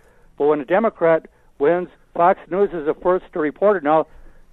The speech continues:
last I checked, they're still stuck at two eighteen, two twelve. Uh, for some reason, whenever a Republican wins a primary or wins, uh, the election, Fox News doesn't wanna report it till about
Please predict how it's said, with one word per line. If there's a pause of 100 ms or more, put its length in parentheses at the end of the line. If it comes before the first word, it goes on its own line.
(160)
last
I
checked,
they're
still
stuck
at
two
eighteen,
two
twelve.
Uh, (520)
for
some
reason,
whenever
a
Republican (380)
wins
a
primary
or
wins,
uh, (380)
the
election,
Fox
News
doesn't
wanna
report
it
till
about